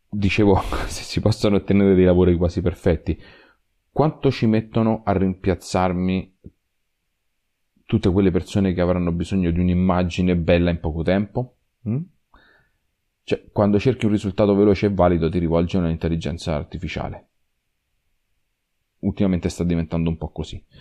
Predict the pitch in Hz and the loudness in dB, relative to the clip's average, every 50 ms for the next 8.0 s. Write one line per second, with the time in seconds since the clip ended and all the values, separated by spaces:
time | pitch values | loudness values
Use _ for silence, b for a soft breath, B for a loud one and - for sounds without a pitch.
0 | b b b b b b b b b b b _ - 160 107 82 - - - - | b b b b b b b b b b b _ 0 2 2 2 0 -4 -10 -12
1 | - - - - - 135 147 135 - - 107 104 101 95 95 98 92 92 92 78 | -12 -14 -14 -6 -2 0 0 2 2 2 0 0 0 0 0 0 2 2 2 2
2 | 82 82 85 98 113 113 107 B B B B - - - 85 80 80 85 85 - | 2 2 2 2 2 0 -4 B B B B -14 -8 -6 -4 -4 -2 -4 -6 -8
3 | - - - - 107 - - - - - _ _ - - _ _ - 80 82 80 | -10 -12 -14 -16 -18 -18 -18 -18 -20 -20 _ _ -20 -20 _ _ -4 -2 -2 0
4 | 76 80 80 - - - 113 98 87 85 80 80 85 - - - - - 90 73 | -2 -2 -4 -4 -2 0 2 2 2 0 -2 -4 -8 -10 -14 -18 -14 -10 -8 -8
5 | 76 85 - - - 90 82 80 82 82 80 82 - 98 90 85 90 98 - - | -8 -8 -6 -4 -2 0 0 0 0 -2 -2 -2 0 0 0 0 0 -2 -2 -2
6 | - 104 92 87 95 95 b b b b b b b b b b b b b b | -2 0 0 2 0 -2 b b b b b b b b b b b b b b
7 | b b b b _ _ - - 87 87 85 80 80 80 78 76 73 - - | b b b b _ _ -6 -2 0 0 0 0 0 -2 -2 -4 -6 -8 -12